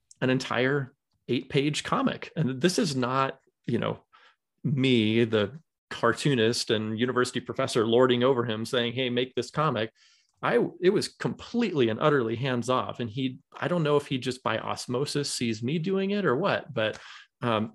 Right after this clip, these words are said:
he made a whole darn book. And he <laughs> came to me, you know, we were walking around the neighborhood at that time 'cause it's, you know, it was all we could do in early twenty twenty. Um, or maybe it was, maybe it was late twenty twenty. Regardless, we were taking a walk and he says to me, "Daddy,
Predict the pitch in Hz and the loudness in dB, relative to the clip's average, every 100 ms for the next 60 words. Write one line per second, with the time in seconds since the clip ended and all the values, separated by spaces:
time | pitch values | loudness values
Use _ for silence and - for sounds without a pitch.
0 | - 262 165 175 156 175 170 185 190 247 | -6 0 4 4 2 0 0 0 0 -2
1 | 185 - - - _ - 170 160 165 - | -4 -8 -20 -20 _ 0 4 4 4 4
2 | 233 247 139 110 110 135 120 113 110 131 | 4 6 4 2 2 0 2 2 0 -2
3 | 147 131 127 123 131 139 120 110 110 110 | -2 -2 -2 -2 -2 -2 -2 -2 -4 -6
4 | - 120 113 110 113 104 107 - _ 180 | -6 -4 -2 -2 -4 -8 -10 -14 _ -10
5 | 107 104 101 139 107 110 107 117 113 117 | -6 -6 -8 -8 -6 -2 2 2 0 -2
6 | 123 143 107 101 104 113 113 110 110 113 | 2 4 2 0 -4 -4 -4 -4 -4 -6
7 | 110 107 117 113 110 - - - - - | -6 -6 -6 -4 -6 -10 -20 -20 -20 -20
8 | - _ - 123 117 110 107 104 156 160 | -20 _ -4 0 2 2 0 -2 2 4
9 | 196 190 160 131 - - 175 202 160 127 | 6 6 4 2 -4 -4 0 2 2 2
10 | 127 123 - 107 107 - 107 107 139 151 | -2 -4 -8 -8 -8 -8 -4 0 4 4
11 | 147 120 127 123 127 165 156 120 107 113 | 4 2 2 2 2 0 0 0 0 -2
12 | - _ - - 123 120 117 117 113 113 | -8 _ -20 -10 -4 -2 0 0 0 0
13 | 113 113 120 117 117 - 127 123 123 110 | -2 -2 -2 0 -2 -2 -4 -4 -4 0
14 | 156 185 190 170 | 0 2 2 0